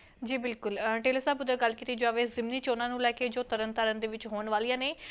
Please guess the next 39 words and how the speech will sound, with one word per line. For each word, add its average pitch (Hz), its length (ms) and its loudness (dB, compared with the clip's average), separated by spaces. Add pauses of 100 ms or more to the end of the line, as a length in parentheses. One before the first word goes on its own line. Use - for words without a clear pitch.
(160)
ਉਹਨਾਂ 349 220 8
ਨੂੰ 427 80 6
ਲੈ 392 80 10
ਕੇ 392 140 4
ਕਾਫੀ 294 340 8
ਜ਼ਿਆਦਾ 277 260 4
ਮਾਹੌਲ 240 340 2
ਪੱਖਿਆ 240 360 4
ਹੋਇਆ 247 200 8
ਹੈ। - 0 -
ਹਰ 240 160 8
ਇੱਕ 240 140 0
ਸਿਆਸੀ 220 340 4
ਪਾਰਟੀ 226 360 6
ਦੇ 240 80 0
ਵੱਲੋਂ 220 240 2
ਆਪਣੇ 220 280 0
ਜਿਹੜੇ 220 300 0
ਉਮੀਦਵਾਰ 240 560 4
ਨੇ, 247 200 -2
ਉਹ 220 180 2
ਐਲਾਨ 208 340 6
ਦਿੱਤੇ 277 300 2
ਗਏ 269 180 4
ਨੇ 269 160 0
ਤੇ 254 320 4 (240)
ਚੋਣ 339 300 4
ਕਮਿਸ਼ਨ 349 460 4
ਦੇ 349 100 8
ਵੱਲੋਂ 285 220 4
ਵੀ 294 120 0
ਚੋਣਾਂ 240 360 0
ਦੀ 233 140 0
ਡੇਟ 214 320 0
ਜਿਹੜੀ 208 320 -4
ਐਲਾਨੀ 240 400 2
ਜਾ 196 360 -2
ਚੁੱਕੀ 214 400 -4
ਹੈ। - 200 -4